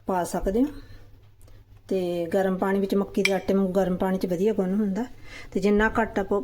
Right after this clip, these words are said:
ਪੈਂਦਾ ਆਪਾਂ ਉਨਾ ਕੁ ਪਾਵਾਂਗੇ। ਤੇ ਤੁਸੀਂ ਗਰਮ ਪਾਣੀ ਵੀ ਪਾ ਸਕਦੇ ਹੋ ਜੇ ਤੁਸੀਂ ਇਹਦੇ ਵਿੱਚ ਜੱਗ ਧੋ ਕੇ। ਆਹ ਦੇਖੋ, ਆਪਾਂ ਇਸ ਤਰ੍ਹਾਂ ਇਹਨੂੰ ਮਿਲਾ ਕੇ, ਇਹ ਬਾਅਦ ਦੇ ਵਿੱਚ ਸਖਤ ਹੋ ਜਾਂਦਾ, ਪਹਿਲਾਂ ਥੋੜ੍ਹਾ ਜਿਹਾ ਇਹਨੂੰ ਮਿਲਾ ਕੇ ਰੱਖ ਦਾਂਗੇ।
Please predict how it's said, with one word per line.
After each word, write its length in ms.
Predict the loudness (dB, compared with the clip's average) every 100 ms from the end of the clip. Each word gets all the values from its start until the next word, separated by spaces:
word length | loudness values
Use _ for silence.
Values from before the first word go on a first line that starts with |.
| 0
ਪੈਂਦਾ 300 | 0 0 0
ਆਪਾਂ 220 | 0 -2
ਉਨਾ 260 | -2 0 0
ਕੁ 100 | -2
ਪਾਵਾਂਗੇ। 440 | -4 0 0 0 0 -4 -12 -14 -18 -18 -18 -14 -2
ਤੇ 140 | 0 2 0 -2 -8 -8 -8 -8 -14 -12 -8
ਤੁਸੀਂ 240 | -2 0 0 -4 -12 -2 4
ਗਰਮ 240 | 4 4 4
ਪਾਣੀ 280 | 2 2
ਵੀ 100 | 2 2
ਪਾ 200 | 2 0
ਸਕਦੇ 360 | 0 -2 0
ਹੋ 80 | 0
ਜੇ 140 | 0 -2 -4
ਤੁਸੀਂ 220 | -2 -2 -2 -2
ਇਹਦੇ 140 | 0
ਵਿੱਚ 120 | 2 2
ਜੱਗ 220 | 2 2
ਧੋ 100 | 0 0
ਕੇ। 160 | -2 -6 -12 -12 -10 -10 -12 -12 -12 -12 -6
ਆਹ 120 | -2 0
ਦੇਖੋ, 240 | 0 -2
ਆਪਾਂ 240 | -2 -2
ਇਸ 160 | -2 -2
ਤਰ੍ਹਾਂ 240 | -4 -2
ਇਹਨੂੰ 140 | 2 2
ਮਿਲਾ 280 | 2 0 0 0
ਕੇ, 120 | 0 -2 -12 -18 -6 -2
ਇਹ 80 |
ਬਾਅਦ 320 | 2 2 4 4
ਦੇ 80 |
ਵਿੱਚ 140 | 2 0
ਸਖਤ 400 | 0 -2 -2 0
ਹੋ 140 | 2
ਜਾਂਦਾ, 340 | 2 2 2 0 -4 -20 -12 -2
ਪਹਿਲਾਂ 240 | 2 2
ਥੋੜ੍ਹਾ 260 | 2 2 2
ਜਿਹਾ 120 | 4
ਇਹਨੂੰ 140 | 4 4
ਮਿਲਾ 260 | 2 0
ਕੇ 140 | 0 -2
ਰੱਖ 240 | -2 -2
ਦਾਂਗੇ। 280 | 0 4 4